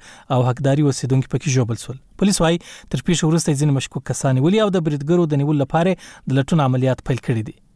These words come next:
بل خوا شیعه مشرانو پر مسافرو تازه بریدونه غندلي دي. په کورمه کې له څه مودې راهیسې د مسلک او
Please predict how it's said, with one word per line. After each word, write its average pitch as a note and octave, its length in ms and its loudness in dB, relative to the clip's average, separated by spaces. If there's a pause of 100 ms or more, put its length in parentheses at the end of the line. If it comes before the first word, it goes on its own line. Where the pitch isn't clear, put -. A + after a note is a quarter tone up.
(280)
بل G3+ 100 2
خوا G3+ 200 2
شیعه G3 180 2
مشرانو F3+ 340 2 (400)
پر D3+ 160 2
مسافرو D#3+ 540 0 (220)
تازه C#3+ 340 2
بریدونه B2+ 340 0
غندلي B2+ 400 2
دي. - 80 -12 (300)
په C#3 120 -6
کورمه C#3+ 220 2
کې C3+ 100 -2
له C3+ 100 0
څه C#3+ 120 2
مودې C#3 220 2
راهیسې D#3+ 440 2
د C3+ 100 2
مسلک D3 340 -2
او C3+ 40 0